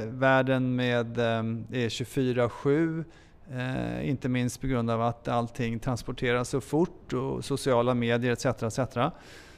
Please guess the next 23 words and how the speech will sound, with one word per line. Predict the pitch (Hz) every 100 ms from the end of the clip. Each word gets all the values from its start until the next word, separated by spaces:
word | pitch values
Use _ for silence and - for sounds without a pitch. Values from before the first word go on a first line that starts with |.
| - -
Men | 160 147 139 - - - - -
det | 160
som | 147 180
också | 143 196
har | 196
hänt | 156 139 139
nu | 127 123 123 -
är | 135
ju | 123 123
att, | 120 - -
eh, | 123
det | 123 143
ska | 139 147
vara | 131 123 120 113 - - - -
on | 165 160 156
demand, | 147 151 143 107 104 107
det | 120
vill | 131 123
säga | 123
man | 127
vill | 135 120
ha | 120 120 127
tjänster | 127 143 120 - - 120 117